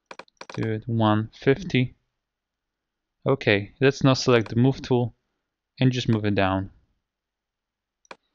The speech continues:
Let's now remove the old layer, Chris Murphy. Just remove it.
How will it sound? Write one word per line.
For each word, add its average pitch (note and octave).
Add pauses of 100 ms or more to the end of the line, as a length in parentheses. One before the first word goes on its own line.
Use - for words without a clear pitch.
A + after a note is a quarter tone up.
(460)
Let's D3+
now D#3
remove B2+
the A#2+
old A#2
layer, C3 (160)
Chris -
Murphy. B2 (1000)
Just -
remove A2
it. -